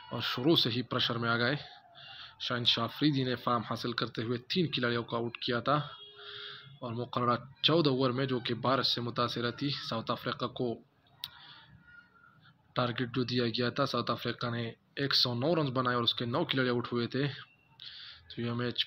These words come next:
पाकिस्तान को चौंतीस के रन्स की बरतरी से जीत हासिल हुई। ग्रुप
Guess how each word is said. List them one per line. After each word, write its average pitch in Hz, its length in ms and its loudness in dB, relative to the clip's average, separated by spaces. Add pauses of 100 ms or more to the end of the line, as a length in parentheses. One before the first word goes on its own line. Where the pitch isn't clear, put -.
पाकिस्तान 117 500 0
को 120 160 -6 (120)
चौंतीस 127 560 -2
के 123 240 0
रन्स 120 240 0
की 123 160 -2
बरतरी 117 420 -2
से 117 260 0 (500)
जीत 117 260 -2
हासिल 113 380 -4
हुई। 131 280 2 (1900)
ग्रुप 139 240 4